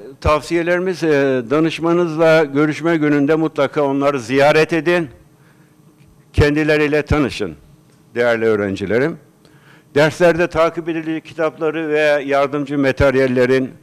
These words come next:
tespit edin. Onları kısa zamanda temin etme yoluna gidin.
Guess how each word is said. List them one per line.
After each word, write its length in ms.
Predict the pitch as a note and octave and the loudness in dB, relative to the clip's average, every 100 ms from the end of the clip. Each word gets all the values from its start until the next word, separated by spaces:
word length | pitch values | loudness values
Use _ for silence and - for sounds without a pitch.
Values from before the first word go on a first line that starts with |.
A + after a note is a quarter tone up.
| _ _ - | _ _ -6
tespit 400 | C3 A#2 C#3 B2+ | -4 -2 -4 0
edin. 300 | B2+ C3+ C#3 | 2 2 0
Onları 400 | A#2+ B2 B2+ B2+ | -2 0 2 0
kısa 320 | - A#2+ C3+ | -2 -2 0
zamanda 440 | A#2 A#2 A#2 A#2+ | 0 0 2 0
temin 320 | A#2+ A#2+ A#2 A#2+ | 2 2 2 2
etme 300 | A2+ B2 A#2+ | 0 -2 -2
yoluna 280 | G#2+ G#2+ | -2 -4
gidin. 380 | F#2 F#2+ B2 D#3+ | -6 -2 -2 -2